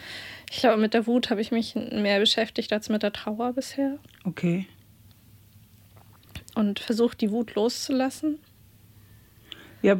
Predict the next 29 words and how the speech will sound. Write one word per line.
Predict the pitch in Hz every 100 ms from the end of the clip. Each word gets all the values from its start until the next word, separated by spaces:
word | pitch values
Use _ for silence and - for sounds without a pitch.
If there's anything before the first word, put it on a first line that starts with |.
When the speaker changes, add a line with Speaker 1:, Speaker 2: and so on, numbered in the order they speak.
| 202
Speaker 2:
Wut | 208 247
braucht | 240 247
man | 196
ja | 165
manchmal | 156 160 - 185
auch, | 175 -
so | 180
ein |
bisschen | 170 220 233
Speaker 1:
Ja. |
Speaker 2:
Trennungsaggression, | - 202 196 170 - - 170 160 175 160 165
ne? | 180
Also, | 190 180
Speaker 1:
Mhm. | 175
Speaker 2:
dass | 175 -
man | 170
auch | 180
mal | 170 185
sagt, | 170 165 -
„So, | 180 170 - - - - - - -
jetzt | - 170 165 - - - -
reicht's | - 180 - -
hier.“ | 190 170 185 - - - - - - - _ - - - - - - - - - - -
Aber | 208
erzähl | 196 - 185 165 - - - -
weiter. | 175 160 165 156 - - - - - - - -
Speaker 1:
Ich | -
hab | 233 -
dann | 240 233 240